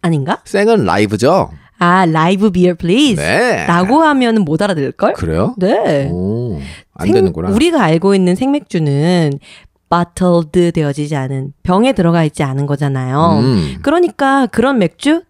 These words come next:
Speaker 1: draft beer.
Speaker 2: 음.
Speaker 1: Draft beer.
Speaker 2: Draft beer.
Speaker 1: 네, 드래프트 비어라고 해요.
Speaker 2: Draft beer 주세요.
Speaker 1: Draft beer, please.
Speaker 2: 생맥주 주세요.
Speaker 1: Draft beer, please.
Speaker 2: 그러면 생이 드래프트야?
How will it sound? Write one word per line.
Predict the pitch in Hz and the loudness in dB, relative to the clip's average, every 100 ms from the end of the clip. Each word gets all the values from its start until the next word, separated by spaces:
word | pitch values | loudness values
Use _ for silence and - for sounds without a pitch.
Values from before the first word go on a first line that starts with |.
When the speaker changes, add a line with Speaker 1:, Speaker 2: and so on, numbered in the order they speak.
| - | -6
Speaker 1:
draft | 170 151 156 - | -2 -2 -4 -2
beer. | 196 196 135 135 143 _ _ - | 0 2 0 -6 -12 _ _ -14
Speaker 2:
음. | 76 78 82 92 104 110 | -8 -4 -2 0 0 0
Speaker 1:
Draft | 104 156 147 143 160 220 269 - _ - - _ _ _ _ | 2 2 2 0 0 -2 -4 -12 _ -20 -20 _ _ _ _
beer. | - 262 131 143 _ _ - | -4 -2 -4 -8 _ _ -4
Speaker 2:
Draft | 117 117 - - 95 | -2 -2 -4 -16 -10
beer. | 98 98 80 64 | -4 -2 -4 -4
Speaker 1:
네, | 156 139 | -2 -2
드래프트 | 180 226 262 - 240 226 | 0 0 -2 -2 2 2
비어라고 | 170 147 139 127 135 | 2 0 -2 -4 -2
해요. | 156 165 127 127 | 0 0 -2 -2
Speaker 2:
Draft | 139 151 196 - | 0 0 0 -6
beer | 190 185 185 | -4 2 2
주세요. | 160 120 113 107 120 180 151 | 2 -2 0 2 2 -2 -2
Speaker 1:
Draft | 175 156 - | 0 0 -2
beer, | 196 180 190 | 0 2 2
please. | - 285 254 269 | 0 0 0 0
Speaker 2:
생맥주 | 165 180 175 170 | 0 2 0 -4
주세요. | 135 104 104 98 123 156 | -8 -2 0 0 0 0
Speaker 1:
Draft | 160 147 - | 0 -2 -2
beer, | 170 160 | 0 2
please. | 170 240 226 247 - | 0 0 0 -2 0
Speaker 2:
그러면 | 135 143 139 | 2 2 0
생이 | 196 190 190 165 | 0 2 2 2
드래프트야? | 110 120 - - 117 | 0 -2 -2 -2 0